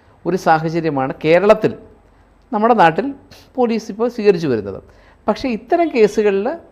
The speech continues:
പോലീസിനെ ഒന്ന് പ-, പുനഃപരിശോധന നടത്താൻ,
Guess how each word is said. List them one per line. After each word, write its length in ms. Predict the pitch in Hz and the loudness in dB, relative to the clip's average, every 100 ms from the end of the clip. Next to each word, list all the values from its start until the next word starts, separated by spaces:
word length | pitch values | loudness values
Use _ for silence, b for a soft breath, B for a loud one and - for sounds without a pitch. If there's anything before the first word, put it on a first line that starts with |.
| _ b b b | _ b b b
പോലീസിനെ 800 | 185 202 247 247 254 240 294 311 - _ _ _ _ _ _ _ - | 2 2 2 -2 -2 -4 -4 -10 -20 _ _ _ _ _ _ _ -12
ഒന്ന് 340 | 180 185 208 294 - - - - - - - - 120 117 - | -8 -6 -4 -6 -10 -20 -18 -16 -16 -16 -16 -14 -14 -14 -6
പ-, 100 | 143 - | -6 -2
പുനഃപരിശോധന 640 | 165 214 247 233 233 214 185 | -2 4 2 4 4 4 2
നടത്താൻ, 440 | 143 120 113 101 | 0 0 -2 -4